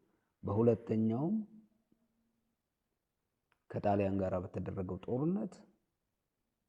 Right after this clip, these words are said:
ኦሮሞ ከፍተኛ ዋጋ የከፈለ ነው። እንደነሱ በድብቅ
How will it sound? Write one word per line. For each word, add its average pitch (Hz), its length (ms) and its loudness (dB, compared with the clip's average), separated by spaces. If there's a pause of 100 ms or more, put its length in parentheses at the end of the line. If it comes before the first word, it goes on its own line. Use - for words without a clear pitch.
(760)
ኦሮሞ 120 380 -4 (880)
ከፍተኛ - 600 -10 (140)
ዋጋ 95 300 -2
የከፈለ 85 560 -10
ነው። 98 140 -20 (1800)
እንደነሱ 131 600 4 (2000)
በድብቅ 127 680 4